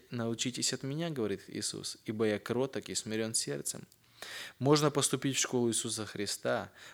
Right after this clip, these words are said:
претерпеть многие испытания, но не стать кротким и смирённым, то есть не преобразиться в Его образ. Кротость — это индикатор, безошибочно определяющий, является ли идущий за Христом Его учеником.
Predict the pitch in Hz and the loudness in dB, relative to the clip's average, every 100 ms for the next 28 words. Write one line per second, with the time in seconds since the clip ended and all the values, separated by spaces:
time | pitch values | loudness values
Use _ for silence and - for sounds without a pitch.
0 | - 127 147 139 170 160 156 156 143 139 | 2 6 6 8 8 8 6 6 6 4
1 | - 135 147 160 139 113 110 131 151 - | 4 4 6 6 6 2 4 4 4 4
2 | 175 - 170 - 160 156 - 160 170 123 | 2 2 0 2 0 2 2 2 2 2
3 | 101 147 139 151 170 170 160 160 160 151 | 2 4 4 6 6 8 8 10 8 6
4 | 175 - 131 123 127 127 113 - - - | 4 2 2 2 2 2 0 -2 -6 -10
5 | - - - - - - 147 185 180 113 | -14 -20 -18 -18 -18 0 6 6 6 4
6 | - - 120 127 131 131 127 - 156 - | 2 0 2 2 2 -2 -4 6 6 8
7 | 104 101 110 120 117 - 175 165 156 165 | 0 2 2 4 4 4 6 4 2 0
8 | - - 135 139 139 113 104 - - - | -2 0 2 4 6 6 4 -2 -6 -4
9 | 123 123 135 127 120 110 110 113 117 - | 0 4 6 6 4 2 2 2 0 0
10 | 104 104 - 101 - 147 120 98 101 101 | -2 -4 -4 -2 0 0 0 -2 -2 -2
11 | - 107 110 113 | -4 -6 -8 -8